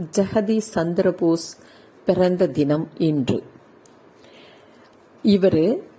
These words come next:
தாவரங்களுக்கும் உயிர் உண்டு என்ற உண்மையை உலகிற்கு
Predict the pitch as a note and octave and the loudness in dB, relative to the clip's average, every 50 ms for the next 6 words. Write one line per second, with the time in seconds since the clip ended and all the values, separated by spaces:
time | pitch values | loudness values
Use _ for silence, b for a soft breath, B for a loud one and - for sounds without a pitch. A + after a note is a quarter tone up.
0 | - - - F#3 E3 F#3+ A3 B3+ B3 C#4+ C4+ C4+ C4 B3+ B3+ B3+ B3 B3+ B3+ B3+ | -10 -4 -2 0 0 2 2 4 4 4 4 4 4 4 4 4 4 4 2 2
1 | - D4 D4+ D#4+ F#4 - - G#3+ G3 G3 G#3 G3 F3+ F3+ F3+ F3 F3 E3 F3+ F3 | 2 2 2 2 0 0 2 2 4 4 4 4 4 2 2 2 4 4 4 4
2 | D#3 D#3 - - F3+ E3+ E3 D#3 D#3+ D3+ C3+ C#3+ D#3 F3+ G3+ G#3 G3+ F#3 E3 D3 | 4 2 0 -2 -2 -2 0 0 0 0 0 0 0 0 2 2 2 2 2 0
3 | D3 - - - - E3 F3 F3+ F3+ - E3+ E3+ - - - C#3+ B2+ - - | -2 -4 -8 -2 0 0 0 0 0 -2 -4 -4 -4 -2 0 0 0 0 -4